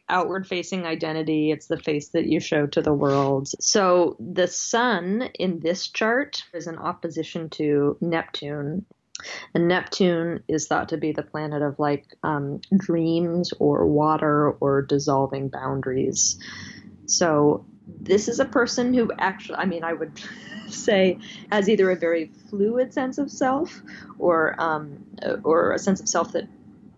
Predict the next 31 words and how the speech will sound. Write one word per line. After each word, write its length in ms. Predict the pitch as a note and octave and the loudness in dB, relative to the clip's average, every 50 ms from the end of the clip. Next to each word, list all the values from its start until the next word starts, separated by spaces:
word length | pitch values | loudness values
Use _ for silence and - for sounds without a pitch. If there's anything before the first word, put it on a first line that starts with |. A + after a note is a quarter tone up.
| _ - - _ _ _ _ - - _ _ - - _ - - | _ -20 -20 _ _ _ _ -20 -20 _ _ -20 -20 _ -20 -16
changes 960 | - - - - - G3 F3 F3+ F#3+ G#3 G#3+ G#3+ G#3+ B3 B3 B3 B3 B3 - | -12 -12 -8 -4 -2 -2 0 2 2 4 4 4 4 4 2 2 2 0 -2
often. 720 | - - A3+ A3+ A#3 - - - C4 A#3+ A#3+ B3 B3+ A#3+ - - _ - | 0 0 0 0 0 -4 -4 -2 0 0 0 0 0 -2 -4 -8 _ 0
But 120 | - E4 | 4 6
also, 540 | F#4 G#4+ A#4 A4+ - A#4+ G4+ F#4+ D#4+ - - - | 6 6 4 4 6 6 6 6 4 0 -2 -2
actually, 680 | - C4+ E4 - - - G4+ E4+ E4+ E4+ E4 D#4 - - _ _ | 0 0 -2 -2 -2 -4 -2 -2 -2 -4 -4 -6 -8 -12 _ _
no, 360 | - B3 A#3+ A3 F3+ D#3 - - - | -4 0 2 2 2 0 -2 -2 -2
the 100 | G#3+ A3 | -2 0
better 260 | G3+ D4 - G3+ A3 | 0 0 0 -2 -2
thing 220 | - - B3 C#4 | -4 -6 -8 -8
to 80 | C4 C4+ | -8 -6
say 340 | - - A#3+ A3+ A3+ A3 - | -2 0 2 4 4 4 4
is 180 | - G#3+ G3+ | 4 2 0
this 160 | - G3 F#3+ - | -2 -6 -6 -6
is, 140 | F#3 F#3 | -6 -4
like, 160 | F#3+ E3+ E3+ - | -4 -4 -2 0
a, 140 | F3 F#3+ F#3+ E3+ - - | 0 0 0 -2 -2 0
a 80 | F3+ F#3 | 0 0
dreamer 540 | F#3 E3 E3+ F3 E3+ E3+ E3+ D#3+ - - - | 0 0 -4 -4 -2 -2 -2 -2 -4 -4 -4
archetype. 540 | - - - - D3 - - - - - - - _ _ _ _ - | -6 -6 -6 -8 -8 -6 -6 -6 -8 -10 -16 -20 _ _ _ _ 0
Like, 260 | G3 G3 F#3 F#3+ - | 0 2 0 0 2
this 200 | E3 G3+ G3 G3+ | 2 2 2 2
person 380 | - - G3 F3+ - - F#3 F#3 | -2 -2 -2 -2 -2 -2 -2 -2
probably, 640 | F#3 E3+ D#3+ D3 E3 E3 - E3 D#3+ D#3 D#3 D3+ - - - | -2 -2 0 0 0 -2 0 2 2 2 2 0 -2 -2 -2
um, 540 | D#3 D#3 D3+ D3+ D3+ D3+ D3+ D3 D3 D3 - _ _ _ _ _ _ - | 0 2 2 0 0 -2 -4 -4 -6 -8 -10 _ _ _ _ _ _ 4
is 320 | F#3+ G3 G#3 A3 G#3+ F#3+ - | 6 6 6 6 4 0 -2
into 920 | - G3+ A3 A#3 B3 C4+ C4+ - A#3+ G3+ G3 G3 G3 G3 G3 G3 G#3 G#3 - _ - | 2 2 2 4 2 0 0 4 6 8 8 8 8 8 8 6 4 2 -2 _ -6
altered 420 | - D#3+ D#3 F3 F3+ - F#3 F3+ F3+ | -4 -2 -2 -2 -2 -2 -4 -4 -2
states 280 | - E3+ E3 D#3+ - | -2 -2 -2 -2 -2
of 140 | F3 E3 D#3+ | -6 -8 -6
consciousness. 760 | - D#3 D#3+ F3 - D#3+ D#3 - F3+ E3 D#3+ - - - - - - | -8 -8 -8 -8 -8 -10 -8 -6 -6 -6 -6 -8 -10 -14 -14 -16 -18
<laughs> 320 | - - - - - - | -20 -20 -20 -20 -20 -20